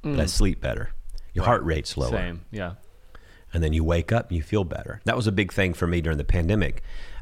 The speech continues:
Speaker 1: I would sleep a lot, but I'd wake up and I'd feel horrible.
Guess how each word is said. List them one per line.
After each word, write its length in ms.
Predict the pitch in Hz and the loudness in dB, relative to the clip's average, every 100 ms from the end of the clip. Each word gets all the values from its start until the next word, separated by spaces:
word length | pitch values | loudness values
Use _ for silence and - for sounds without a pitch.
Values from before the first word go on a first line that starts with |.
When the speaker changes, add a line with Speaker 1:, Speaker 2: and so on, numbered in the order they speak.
| - | 0
Speaker 1:
I 60 | |
would 220 | 90 80 78 | 2 2 2
sleep 440 | - 101 120 - | 0 4 4 4
a 60 | 85 | 4
lot, 520 | 113 113 80 78 - | 6 8 6 2 0
but 100 | 92 | 2
I'd 120 | 87 | 2
wake 360 | 82 82 87 - | 2 6 8 8
up 160 | 95 | 4
and 80 | 82 | 0
I'd 160 | 71 71 | -2 -2
feel 160 | 73 | -4
horrible. 460 | 69 65 - - - | -4 -4 -4 -8 -12